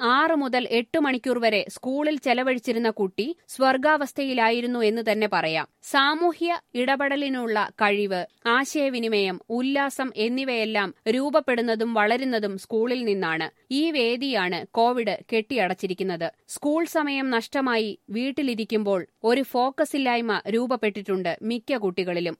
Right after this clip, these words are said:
ഈ സമയത്ത് കുട്ടിക്ക് ഉന്മേഷവും സന്തോഷവുമുള്ള അന്തരീക്ഷം രക്ഷിതാക്കളാണ് ഉറപ്പാക്കേണ്ടത്. നിർഭാഗ്യവശാൽ സ്കൂളില്ലാതായ ഈ സമയത്ത്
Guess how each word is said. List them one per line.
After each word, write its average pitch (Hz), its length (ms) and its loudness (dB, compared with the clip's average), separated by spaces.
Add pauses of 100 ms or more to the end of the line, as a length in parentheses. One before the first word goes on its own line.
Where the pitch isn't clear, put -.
(140)
ഈ 302 140 4
സമയത്ത് 247 520 2
കുട്ടിക്ക് 233 580 -2
ഉന്മേഷവും 262 720 -2
സന്തോഷവുമുള്ള 240 920 0 (120)
അന്തരീക്ഷം 226 640 0 (280)
രക്ഷിതാക്കളാണ് 254 880 2
ഉറപ്പാക്കേണ്ടത്. 202 840 2 (320)
നിർഭാഗ്യവശാൽ 277 960 2
സ്കൂളില്ലാതായ 262 1040 2
ഈ 240 160 -2
സമയത്ത് 202 580 -2